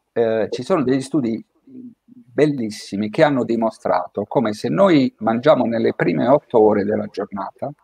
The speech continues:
e poi digiuniamo per i restanti, eh,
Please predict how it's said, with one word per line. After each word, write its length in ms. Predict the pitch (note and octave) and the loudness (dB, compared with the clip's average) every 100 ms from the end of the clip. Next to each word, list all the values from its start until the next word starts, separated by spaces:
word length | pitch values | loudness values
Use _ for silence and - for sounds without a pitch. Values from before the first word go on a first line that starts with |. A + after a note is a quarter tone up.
| _ _ _ _ _ _ - | _ _ _ _ _ _ -6
e 180 | G#2 - | -6 0
poi 280 | F3+ F3 | 4 4
digiuniamo 640 | - A#2+ A#2 A2 B2+ A2 G#2 | 4 -2 -2 0 2 2 0
per 200 | - G#2 | -6 -6
i 180 | G2+ G#2 | -6 -6
restanti, 880 | G#2+ A2 - C#3+ B2 G#2+ - F#2+ G#2 _ _ - | -6 -6 -2 2 2 2 -8 -10 -10 _ _ -14
eh, 500 | G#1 G#1 G#1 G#1 | -8 -8 -8 -10